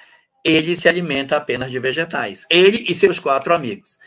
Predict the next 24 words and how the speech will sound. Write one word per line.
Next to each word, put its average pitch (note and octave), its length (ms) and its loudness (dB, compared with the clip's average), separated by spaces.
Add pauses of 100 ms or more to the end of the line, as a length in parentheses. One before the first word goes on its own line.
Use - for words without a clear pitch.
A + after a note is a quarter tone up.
(520)
Passado F3+ 540 0
isso, G#3+ 520 -2
nossa, F3+ 560 -4
que G3 200 -4
alívio, F3 600 -4
meu G#3 220 2
Deus, G3+ 260 4
ele E3+ 160 0
ficou F#3+ 280 -8
bem. E3+ 420 -2 (300)
E G3+ 100 2
aí, E3 500 0 (680)
eles, C#3+ 600 -2 (200)
mantendo D#3 680 -4
essa C#3+ 300 -4
conexão A2+ 640 -8
com, A#2 340 -12 (160)
com A2 220 -10
o A2 60 -12
Criador, C#3 680 2 (720)
porque A#2 300 -6
isso B2+ 600 -2
é A#2+ 80 -6
uma, A#2 200 -8